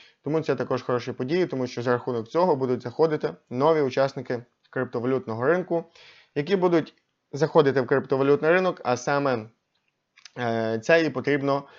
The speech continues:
на бичому ринку, щоб зайшли нові учасники, і старі учасники могли об них фіксуватись. Ось так, в принципі, працює якось ця система. Тому, якщо відео, друзі, вам було цікаве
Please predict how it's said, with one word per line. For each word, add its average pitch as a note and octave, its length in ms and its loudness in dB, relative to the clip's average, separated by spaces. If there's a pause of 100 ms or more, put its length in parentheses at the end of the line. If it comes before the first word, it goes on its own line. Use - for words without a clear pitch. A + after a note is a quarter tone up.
(240)
на A2+ 120 -2
бичому B2+ 400 0
ринку, A2 360 0
щоб C#3 300 -2
зайшли B2 300 -4
нові A#2+ 180 0
учасники, D3 540 -2
і B2 40 -4
старі C3 240 2
учасники C3 440 -4
могли B2 320 -2
об A2+ 160 -6
них B2 200 -4
фіксуватись. - 640 -4 (380)
Ось C#3+ 180 -2
так, B2+ 200 -2
в - 40 -20
принципі, B2 340 -4
працює A2+ 460 -4 (140)
якось A2+ 280 -6
ця B2 120 -2
система. A#2+ 500 -4 (1500)
Тому, C#3+ 320 4
якщо A2+ 360 4
відео, C3 280 4
друзі, B2+ 280 4
вам A#2+ 220 2
було A#2+ 260 2
цікаве E3+ 560 2